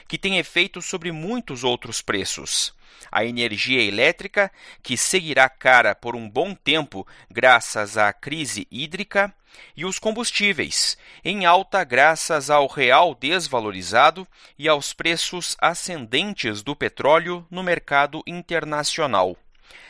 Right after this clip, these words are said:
A deterioração é tão acentuada que, no comunicado divulgado ao fim da última reunião, na quarta-feira, as projeções de inflação para dois mil e vinte e um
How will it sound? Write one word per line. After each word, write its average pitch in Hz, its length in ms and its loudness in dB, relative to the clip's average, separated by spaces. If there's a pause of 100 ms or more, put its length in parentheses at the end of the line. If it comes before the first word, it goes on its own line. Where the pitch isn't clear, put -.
(160)
A 135 120 6
deterioração 180 1000 -2
é 110 60 4
tão 190 300 -4
acentuada 135 760 2 (320)
que, 131 200 -4
no 143 200 -4
comunicado 147 720 0
divulgado 117 680 0
ao 110 140 0
fim 175 320 -12
da 110 140 4
última 110 440 -4
reunião, 113 680 -2 (140)
na 110 180 -2
quarta-feira, 139 800 0 (440)
as 135 340 4
projeções 175 880 -4
de 143 140 -6
inflação 156 640 0
para 127 200 0
dois 117 300 -6
mil 170 140 -10
e 165 80 -6
vinte 110 260 -8
e 131 80 -4
um 196 220 -6